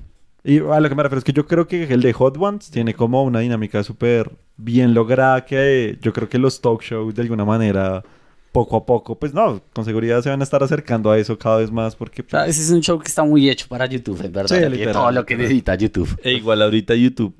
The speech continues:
Speaker 3: es la plataforma, sobre todo en la cuarentena.
Speaker 2: Sí.
Speaker 1: Sí, total,
Speaker 2: Sí, sí, sí,
Speaker 1: total.
Speaker 2: total.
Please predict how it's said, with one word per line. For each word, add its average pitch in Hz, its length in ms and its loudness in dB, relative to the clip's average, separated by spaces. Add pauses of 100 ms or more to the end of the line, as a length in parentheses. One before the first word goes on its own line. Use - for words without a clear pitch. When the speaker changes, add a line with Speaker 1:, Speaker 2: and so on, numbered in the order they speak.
(160)
Speaker 3:
es 98 240 0
la 101 260 0
plataforma, 104 680 0
sobre 113 240 2
todo 101 160 0
en 95 80 2
la 98 80 2
cuarentena. 117 640 0 (160)
Speaker 2:
Sí. 92 160 -4
Speaker 1:
Sí, 110 320 4
total, 113 300 0
Speaker 2:
Sí, 107 80 2
sí, 98 120 -4
sí, - 40 -18
Speaker 1:
total. 101 180 -2
Speaker 2:
total. - 280 -12